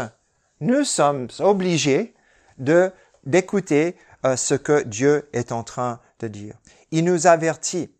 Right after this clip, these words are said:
ok ? Et il dit, si autrefois la terre a été secouée à Sinaï, qu'il faut savoir qu'un jour, euh, ciel et terre seront sec-, secoués. C'est-à-dire, euh, tout ce qui est physique, euh,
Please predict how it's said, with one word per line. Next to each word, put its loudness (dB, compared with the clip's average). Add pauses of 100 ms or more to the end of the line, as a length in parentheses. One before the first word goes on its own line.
ok ? -20 (580)
Et -2
il -4
dit, -6 (180)
si -6
autrefois 2
la 0
terre 0 (720)
a 2
été -2
secouée -4 (300)
à -6
Sinaï, -6 (420)
qu'il -4
faut 2
savoir 0
qu'un 0
jour, -4
euh, -4 (320)
ciel 4
et -4
terre -2 (220)
seront -8
sec-, -16
secoués. -8 (160)
C'est-à-dire, 0
euh, 0 (380)
tout 2
ce -2
qui -2
est 2
physique, -6
euh, -10